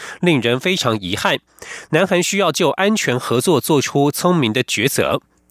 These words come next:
南韩是在二十二号宣布这项军事情报保护协定在二十四号效期届满之后将不再续约。该协定是在美国的支持之下，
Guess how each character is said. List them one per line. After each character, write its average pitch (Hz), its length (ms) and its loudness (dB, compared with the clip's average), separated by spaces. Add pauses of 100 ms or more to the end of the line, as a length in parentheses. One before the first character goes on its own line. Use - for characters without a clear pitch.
(460)
南 156 140 4
韩 180 140 2
是 180 140 0
在 165 140 0
二 180 120 0
十 160 160 0
二 160 80 0
号 147 160 0
宣 180 240 0
布 156 220 2
这 165 120 -2
项 143 220 0
军 196 260 -2
事 180 200 0
情 - 200 -2
报 147 160 0
保 85 160 -2
护 143 160 -2
协 98 280 -4
定 156 200 0 (240)
在 160 200 0
二 233 180 0
十 151 160 -4
四 196 260 -4
号 160 220 0
效 196 240 0
期 127 240 -4
届 175 180 -2
满 80 160 -6
之 - 140 -4
后 147 240 0
将 151 300 -2
不 104 100 -4
再 127 220 -2
续 - 260 -4
约。 151 300 -2 (520)
该 247 160 2
协 180 160 0
定 185 200 0
是 - 120 -2
在 165 220 0
美 113 180 0
国 127 140 0
的 143 100 2
支 196 200 -4
持 - 180 -4
之 160 160 -2
下， 151 260 -2